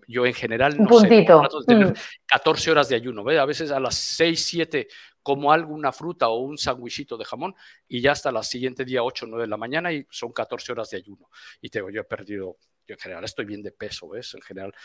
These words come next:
Speaker 2: Claro.
Speaker 1: Pero que influye mucho eso y cómo viene en general.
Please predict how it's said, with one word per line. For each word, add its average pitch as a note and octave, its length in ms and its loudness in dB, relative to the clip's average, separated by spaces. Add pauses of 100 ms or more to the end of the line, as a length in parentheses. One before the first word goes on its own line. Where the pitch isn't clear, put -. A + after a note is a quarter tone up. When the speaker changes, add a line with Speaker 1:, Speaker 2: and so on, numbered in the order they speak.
(100)
Speaker 2:
Claro. F#3 180 4
Speaker 1:
Pero G#2+ 380 -2 (120)
que B2+ 120 -8
influye B2 300 -6
mucho B2+ 240 -6
eso - 300 -4
y B2 80 -14
cómo C#3+ 260 0
viene B2+ 260 -2
en - 40 -10
general. B2 320 4